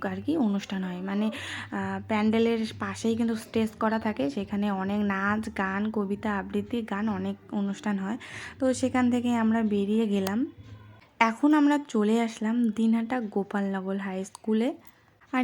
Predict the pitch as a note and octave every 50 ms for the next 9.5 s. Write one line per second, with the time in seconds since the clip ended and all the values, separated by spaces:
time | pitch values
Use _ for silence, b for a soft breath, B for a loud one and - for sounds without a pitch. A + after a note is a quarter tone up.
0 | B3 B3 A#3 A#3 B3 B3 B3 B3 A#3 A#3+ B3+ B3 - - - A#3+ A#3+ A#3 A#3 A3+
1 | B3 A#3+ A#3 - B3+ B3+ A3+ G#3 G3+ G#3 G#3 G#3+ A3 A3 A3 G#3+ G#3 G3+ G3+ G3
2 | G3 G3+ G3+ G3+ G3 F#3+ F#3+ F#3 G3 - G3+ F#3+ F#3+ G3+ G#3 G#3+ A3 A3 G#3+ G#3+
3 | G#3+ G#3+ G#3+ G#3+ G3+ F#3+ F#3 - - G3 G3+ G#3+ G#3+ - G#3 - G#3+ G#3 G#3+ G#3+
4 | - - G3 F#3+ G3 F#3+ G3+ A3 A3 G#3 G3+ G3 G3+ G3 G3 F#3+ G3 G#3 A#3 B3
5 | B3+ A#3+ G#3+ G#3+ G3+ G3 - - - A#3 A3 A3 A3 A3 A3+ A3 A3+ - - F#3+
6 | - - - - B3 A3 - A3+ G#3 G3+ G#3+ G#3+ G#3+ B3 A3+ A3 G#3 G#3 G#3 G3
7 | G3+ G3+ G3+ - B3 B3 A#3+ A#3+ - G#3+ G3+ B B B B B G#3+ B A#3 A#3+
8 | A#3+ A3+ B3 B3+ C4+ C#4 C4 B3+ A#3+ B3 C#4 C#4 - A#3+ G#3+ G3+ G#3 - A3+ A3+
9 | A#3+ B3 A#3+ - - - - A#3 G#3+ G#3+